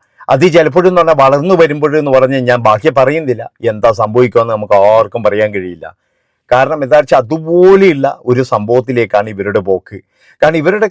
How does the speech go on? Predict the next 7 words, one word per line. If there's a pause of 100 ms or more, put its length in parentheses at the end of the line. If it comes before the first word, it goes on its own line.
കാര്യം
എന്ന്
പറഞ്ഞാൽ
താൽക്കാലികമായിട്ട്
അധ്വാനിച്ച്
ജീവിക്കാൻ
കഴിയില്ല,